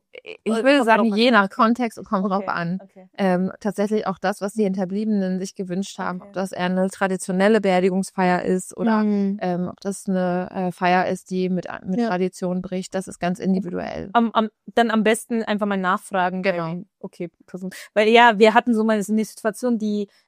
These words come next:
Speaker 2: Nachbarin von meinen Eltern, ähm, die ist verstorben letztens und da waren wir alle, ähm, als Familie, ähm, bei einer, bei der E-, Beerdigung. Und ich wusste natürlich, okay, man zieht sich eher in christlichen Beerdigungen schwarz an oder eben dunkel. Ähm, haben wir auch soweit, äh, es geht, gemacht. Aber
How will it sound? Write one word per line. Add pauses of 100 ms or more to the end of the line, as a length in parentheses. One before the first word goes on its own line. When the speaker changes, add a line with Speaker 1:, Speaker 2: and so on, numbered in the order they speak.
Speaker 2:
Nachbarin
von
meinen
Eltern,
ähm,
die
ist
verstorben
letztens
und
da
waren
wir
alle,
ähm,
als
Familie,
ähm,
bei
einer,
bei
der
E-,
Beerdigung. (420)
Und
ich
wusste
natürlich,
okay,
man (220)
zieht
sich
eher
in
christlichen
Beerdigungen
schwarz
an
oder
eben
dunkel. (460)
Ähm,
haben
wir
auch
soweit,
äh,
es
geht,
gemacht.
Aber